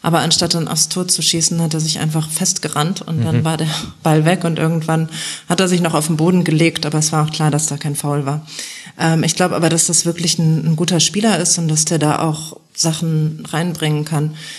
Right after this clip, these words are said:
Speaker 1: Jetzt hat, ähm, gestern Luca Waldschmidt auf der Position von Maximilian Philipp gespielt, da hat letzte Saison noch Yannick Gerhardt gespielt.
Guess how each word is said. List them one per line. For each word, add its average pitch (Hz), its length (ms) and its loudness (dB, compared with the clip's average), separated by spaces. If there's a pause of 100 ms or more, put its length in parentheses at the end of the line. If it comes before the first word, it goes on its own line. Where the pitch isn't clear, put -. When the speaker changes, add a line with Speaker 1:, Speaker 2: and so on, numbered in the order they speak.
(180)
Speaker 1:
Jetzt 160 200 0
hat, 175 260 2
ähm, 180 340 2
gestern 185 360 4
Luca 175 260 0
Waldschmidt 202 420 2
auf 165 140 -4
der 170 120 -2
Position 170 520 -4
von 165 160 -2
Maximilian 160 580 -2
Philipp 233 440 0
gespielt, 196 440 2
da 175 120 2
hat 165 160 0
letzte 175 400 -2
Saison 165 360 -2
noch 156 180 2
Yannick 156 440 0
Gerhardt 190 500 0
gespielt. 180 500 0